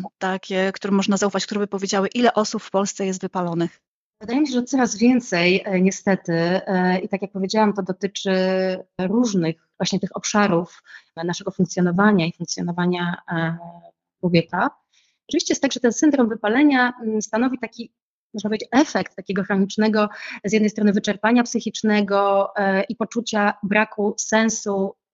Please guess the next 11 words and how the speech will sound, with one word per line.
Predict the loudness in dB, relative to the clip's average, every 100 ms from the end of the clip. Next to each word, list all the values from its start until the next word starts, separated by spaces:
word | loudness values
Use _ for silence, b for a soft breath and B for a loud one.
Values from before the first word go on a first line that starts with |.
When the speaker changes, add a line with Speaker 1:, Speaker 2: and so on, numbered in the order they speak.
| _
Speaker 2:
e, | -6 -4
w | -4 -4 -2 0 0 -2 -4 -4
podejmowanych, | -2 0 2 2 2 2 0 -2 -14 -10
e, | -4
działaniach. | 0 2 2 -2 -10 B B B -6
I | -6 0
tym | 4 6 4 0 0
różni | 2 4 4 2 0
się | -2 -2 0 0 -4 _
od | 2 2 0 -10 -14 -10
stresu, | -12 -2 2 2 0 0 2